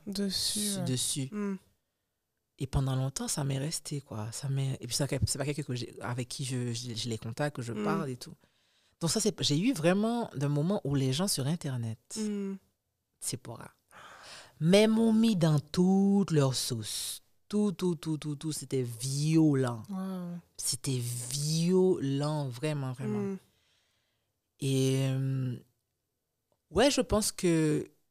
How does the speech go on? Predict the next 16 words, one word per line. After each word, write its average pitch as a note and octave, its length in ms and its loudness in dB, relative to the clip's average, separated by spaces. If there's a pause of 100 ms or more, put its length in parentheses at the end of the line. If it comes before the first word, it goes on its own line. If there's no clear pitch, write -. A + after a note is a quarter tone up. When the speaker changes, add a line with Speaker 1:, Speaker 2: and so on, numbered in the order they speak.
(360)
Speaker 2:
y D3+ 80 0
a C#3+ 60 0
plein A#3 260 0
de C4 80 0
gens A#3 100 2
qui F3 140 -2
n'aiment D3 240 2
pas C3 300 -4 (600)
le C3 120 -2
fait C3 260 -2
que, A#2+ 640 -4 (480)
que C#3+ 140 -2
j'ouvre C3 200 -2
ma A#2+ 160 -2
gueule A#2+ 380 -4 (140)
Speaker 1:
Mm. G3+ 340 -2